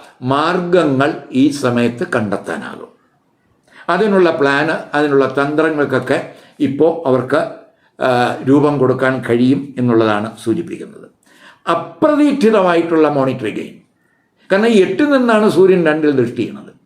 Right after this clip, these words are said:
എട്ടെന്ന് പറയുന്നത് ഒരു നിഗൂഢതയുടെ സ്ഥാനം, അവിടെ നിന്ന് സൂര്യൻ രണ്ടിലേക്ക് ദൃഷ്ടി ചെയ്യുക എന്ന് പറയുമ്പോൾ അൺഎക്സ്പെക്റ്റഡ് ആയിട്ടുള്ള ഒരു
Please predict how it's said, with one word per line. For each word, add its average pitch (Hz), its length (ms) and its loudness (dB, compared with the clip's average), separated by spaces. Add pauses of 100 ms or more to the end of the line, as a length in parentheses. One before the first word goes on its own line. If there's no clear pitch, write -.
(560)
എട്ടെന്ന് 285 440 2
പറയുന്നത് 247 400 4
ഒരു 226 640 2
നിഗൂഢതയുടെ 220 760 2
സ്ഥാനം, 110 380 -2 (880)
അവിടെ 214 260 0
നിന്ന് 254 320 2
സൂര്യൻ 208 400 4
രണ്ടിലേക്ക് 208 460 2
ദൃഷ്ടി 170 300 0
ചെയ്യുക 190 200 4
എന്ന് 190 160 0
പറയുമ്പോൾ 156 500 2 (460)
അൺഎക്സ്പെക്റ്റഡ് 208 720 0
ആയിട്ടുള്ള 170 640 2
ഒരു 147 500 2